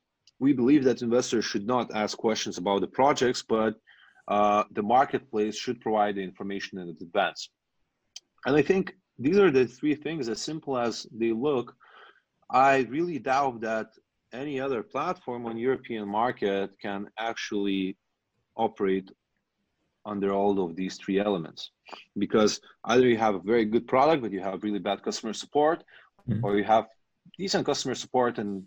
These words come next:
Speaker 1: uh, you know, good product, but you have to have questions about the status of the projects. So I think Evo Estate is beyond the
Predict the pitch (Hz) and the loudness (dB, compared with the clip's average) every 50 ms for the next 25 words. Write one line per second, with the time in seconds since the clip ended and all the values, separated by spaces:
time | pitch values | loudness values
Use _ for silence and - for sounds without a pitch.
0 | _ _ _ - - - - - _ _ _ - - - 113 - 113 107 101 98 | _ _ _ -20 -20 -20 -20 -20 _ _ _ -18 -12 -12 -8 -4 0 0 2 2
1 | 98 98 92 107 117 113 104 92 117 120 123 - - - 127 131 139 143 143 123 | 2 0 0 0 2 2 4 4 4 2 2 0 0 4 4 6 6 6 4 2
2 | 110 117 120 117 110 117 - _ - - - 107 113 120 127 127 127 - 120 117 | 2 0 2 0 0 -2 -8 _ -20 -14 -6 -2 2 4 4 4 2 0 0 0
3 | 113 110 - - - 113 117 - - - - - 107 90 - 98 85 98 95 95 | 0 0 -2 -4 -2 -2 -2 -2 -4 -10 -12 -12 -12 -12 -12 -8 -4 -4 -4 -4
4 | 92 95 95 92 90 85 - - 107 101 95 90 - - 85 87 92 - - 107 | -2 -4 -4 -4 -4 -6 -4 -2 -2 -2 -2 -4 -8 -8 -10 -12 -12 -4 -2 -2
5 | 107 101 101 82 - - - - _ _ - - - - - _ - - 151 151 | -2 0 -2 -4 -6 -6 -10 -12 _ _ -20 -20 -20 -20 -20 _ -2 4 6 6
6 | 147 143 147 - _ _ _ _ _ _ _ - - - - 165 156 139 - - | 6 6 4 -6 _ _ _ _ _ _ _ -6 -6 -2 -2 0 0 -2 -4 -2
7 | - 151 165 165 151 120 - - - 131 120 120 117 117 - _ - - 110 98 | 0 2 2 4 2 2 2 2 2 4 4 6 4 2 -2 _ -10 -10 -10 -6
8 | 104 107 113 127 131 131 120 110 101 98 95 92 95 | -2 0 2 4 4 4 4 4 2 2 2 2 0